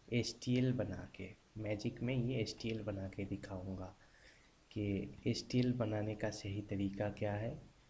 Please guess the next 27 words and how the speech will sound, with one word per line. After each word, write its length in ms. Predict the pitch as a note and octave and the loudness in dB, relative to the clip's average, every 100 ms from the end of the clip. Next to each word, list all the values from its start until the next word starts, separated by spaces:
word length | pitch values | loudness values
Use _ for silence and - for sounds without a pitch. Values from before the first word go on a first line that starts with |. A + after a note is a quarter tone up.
| - - - - | -20 -20 -20 0
एसटीएल 500 | B2+ B2+ - C#3 C3+ | 2 2 4 4 6
बनाने 380 | B2+ A#2 A#2 A#2 | 6 6 6 4
में 220 | A#2+ A#2 | 4 2
बहुत 320 | G#2 G2+ A2 | 2 0 -2
सारा 200 | - G#2+ | 0 0
प्रॉब्लम 540 | G#2 - F#2+ G#2 A2 A2 | -2 -2 -2 2 0 2
होता 300 | A2 G#2+ A2 | -2 -2 -2
है, 360 | G#2 G#2 - - - - - | 0 -2 -4 -14 -20 -16 -4
डबल 300 | G2 G#2+ A#2+ | 2 6 6
सरफेस 600 | A#2 A2+ G2+ G#2+ A#2 - | 4 0 0 0 -2 0
हो 120 | A2 G#2 | 0 2
जाता 380 | G#2 G2+ A2+ | 2 0 0
है, 340 | G2+ G#2 G#2 G2+ - - - - | 2 2 0 -4 -10 -20 -20 -10
बहुत 420 | A2 G#2+ A2 A#2+ - | 0 2 4 2 0
सारा 500 | A2 G#2+ G#2 - - A2+ A2+ | 2 2 0 -4 -8 -8 -4
नेकेड 380 | G#2 - A#2+ | -4 0 2
एज 240 | A#2 A2 A#2 | 4 2 2
रहता 380 | G#2 G2 G2 G2+ | 2 2 0 0
है, 380 | G2+ G2 G2 - - G2 | 0 -2 -4 -10 -12 0
होल्स 360 | G#2+ A#2 A#2 G#2+ | 4 6 4 2
रहता 380 | G2+ G2 - | 0 0 0
है, 320 | G2 G2 F#2+ - - - - - - - - | 0 0 -2 -6 -16 -20 -20 -20 -20 -20 0
तो 640 | F3+ F3+ F3+ F3+ F3+ - - - | 6 8 8 6 2 -4 -14 -6
बहुत 500 | - D#3 C#3+ D#3 - | 2 6 8 6 4
परेशानी 500 | C#3+ C3 C3 B2 C3 | 6 6 6 6 6
होता 340 | C3 A2+ - A2 | 8 6 6 4
है। 240 | C3+ G3 | 2 0